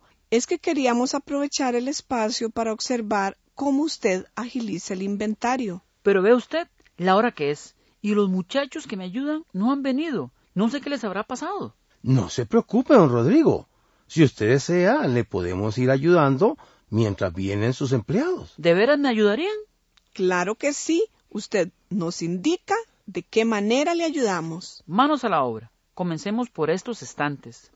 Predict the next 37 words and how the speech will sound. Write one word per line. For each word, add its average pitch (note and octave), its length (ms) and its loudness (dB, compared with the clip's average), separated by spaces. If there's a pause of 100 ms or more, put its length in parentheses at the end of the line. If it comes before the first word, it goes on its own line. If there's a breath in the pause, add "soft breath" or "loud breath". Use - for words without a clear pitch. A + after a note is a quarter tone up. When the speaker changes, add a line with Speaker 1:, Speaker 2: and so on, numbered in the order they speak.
(560)
Speaker 2:
A B2 100 -4
ver, F#3 140 0
niña D#3+ 160 -4
Flori, D3+ 400 -6 (420)
vamos D3 240 -8
a A3+ 80 -6
contar D#3+ 320 -8
las E3+ 160 -10
cajas F#3+ 300 -8
de F3 100 -10
jabón. A#2+ 400 -10 (640)
Va C#3+ 160 -4
a G3 60 -2
contar F#3 420 -4
las D3+ 180 -6
filas, C4 440 -8
que B2+ 140 -12
son G3 260 -10
las F3 160 -10
que B2+ 80 -18
están G3 400 -12
en A#2+ 180 -14
forma B3+ 400 -6
horizontal, G3 640 -8 (600)
y C#4+ 140 -6
las C4+ 220 -4
columnas, B3 640 -4
las D3 180 -12
que - 100 -20
están D3 300 -10
en E3+ 80 -6
forma C#3 300 -12
vertical. C3+ 560 -10 (800)
Cuente A#3 500 4
y E3 560 -4
me C#3 140 -4
dice. A#3+ 320 -2